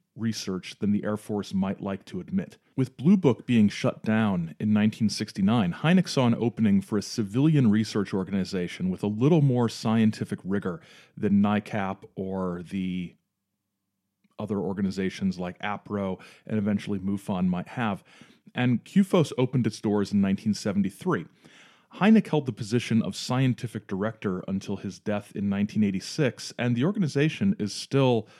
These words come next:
is still out there. And their website has a, an amazing array of materials, such as nineteen seventy-three, Year of the Humanoids. And so among the many things that cufos has done is sponsor the publication of reports like this,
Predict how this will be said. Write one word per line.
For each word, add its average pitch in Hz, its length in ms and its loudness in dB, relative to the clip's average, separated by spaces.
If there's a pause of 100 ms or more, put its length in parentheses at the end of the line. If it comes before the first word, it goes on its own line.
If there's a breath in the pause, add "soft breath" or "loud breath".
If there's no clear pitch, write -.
(340 loud breath)
is - 80 -10
still 151 240 0
out 123 240 -2
there. - 340 -12
And 107 240 0
their 101 80 -2
website 113 600 -4
has 98 540 -6 (120)
a, 90 420 -10 (100)
an 95 140 -14
amazing 104 840 0
array 98 480 -2
of - 180 -10
materials, 98 840 -4
such - 320 -6
as 90 260 -8 (720 soft breath)
nineteen 104 340 -2
seventy-three, 95 760 -4 (100)
Year 98 480 -2
of 92 140 -8
the 95 80 -10
Humanoids. - 560 -2 (400 loud breath)
And 127 120 0
so 156 120 4
among 185 240 10
the 143 60 8
many 139 200 6
things 131 360 2
that - 120 -6
cufos 110 400 -2
has - 140 -8
done 170 260 4
is 101 100 2
sponsor 120 440 -2
the - 80 -6
publication 113 680 -2
of 101 220 -2
reports 147 480 -2
like 87 220 -8
this, - 220 -16